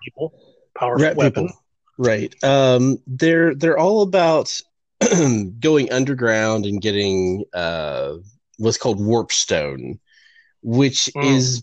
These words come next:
Speaker 2: basically nuclear material that they infuse into everything, which would kill
Speaker 1: Mm.
Speaker 2: anyone else. Oh, wait, it kills Skaven and droves too.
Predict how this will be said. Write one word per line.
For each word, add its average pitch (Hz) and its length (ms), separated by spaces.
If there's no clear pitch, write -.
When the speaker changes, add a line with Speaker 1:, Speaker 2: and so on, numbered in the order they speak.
Speaker 2:
basically 165 560
nuclear 127 480
material 95 760
that 101 180
they 98 160
infuse 98 360
into 127 220
everything, 185 680
which - 240
would 208 160
kill 339 240
Speaker 1:
Mm. 269 80
Speaker 2:
anyone 127 320
else. - 520
Oh, 135 160
wait, 113 260
it 101 160
kills 120 280
Skaven 104 360
and 95 100
droves 92 360
too. 78 380